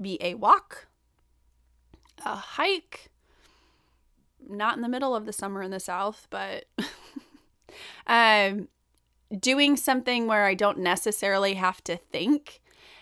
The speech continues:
And honestly, there's been a f-, quite a few times lately where I just don't have music on, I don't have anything, and I'm sitting on my couch and I maybe have coffee. I'm like, "This is really nice." And I force myself to sit in that moment a little bit longer.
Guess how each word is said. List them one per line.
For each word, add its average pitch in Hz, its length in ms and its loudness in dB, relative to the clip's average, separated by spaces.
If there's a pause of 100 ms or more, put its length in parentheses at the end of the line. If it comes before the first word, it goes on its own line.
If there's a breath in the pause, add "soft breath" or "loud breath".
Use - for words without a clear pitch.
(160 soft breath)
And 220 320 0 (140)
honestly, 277 540 0
there's 208 520 -2 (180)
been 226 160 2
a 254 40 0
f-, - 260 -10 (160)
quite 440 220 6
a 311 60 4
few 277 120 2
times 220 360 2
lately 196 400 2
where 175 420 0 (640)
I 220 100 8
just 254 160 0
don't 247 140 -2
have 196 160 -4
music 196 320 -6
on, 269 180 -2
I 233 60 -6
don't 202 180 -4
have 190 200 -8
anything, 240 500 -4
and 214 80 -2
I'm 180 120 -2
sitting 208 300 -4
on 208 100 -2
my 190 120 -2
couch 202 400 -4
and 190 100 -4
I 180 220 -4
maybe 196 320 -4
have 208 240 2
coffee. - 380 -4
I'm 233 100 0
like, 180 180 -2
"This 190 200 -8
is 214 120 -6
really 208 240 2
nice." 185 500 -2 (380 soft breath)
And 208 80 0
I 196 60 4
force 214 380 -2
myself 220 400 2
to 190 80 -4
sit 185 200 -2
in 180 60 -4
that 170 140 0
moment 170 280 -2
a 165 40 -4
little 165 200 -4
bit 151 160 -6
longer. 160 460 -8